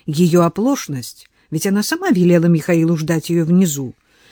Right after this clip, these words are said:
близкие ей люди использовали как предлог для ссоры. «Совершенно ни к чему говорить об этом теперь. Ничего же страшного не произошло». «А если бы произошло?» — снова начал заводиться Александр.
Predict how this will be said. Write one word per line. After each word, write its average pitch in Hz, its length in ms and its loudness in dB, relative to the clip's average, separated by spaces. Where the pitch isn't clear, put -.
близкие 208 500 2
ей 196 220 4
люди 262 340 4
использовали 214 580 2
как - 240 -6
предлог 160 440 0
для 143 180 -6
ссоры. - 540 -12
«Совершенно 220 1000 4
ни 262 160 8
к - 100 -4
чему 220 420 6
говорить 180 460 4
об 156 140 0
этом 151 240 -2
теперь. 143 440 -8
Ничего 302 400 4
же 277 140 6
страшного 196 480 2
не 208 180 6
произошло». 226 680 2
«А 190 100 4
если 247 400 4
бы 202 160 6
произошло?» — 156 800 -2
снова 196 420 4
начал 175 360 0
заводиться 156 540 -4
Александр. 190 680 -8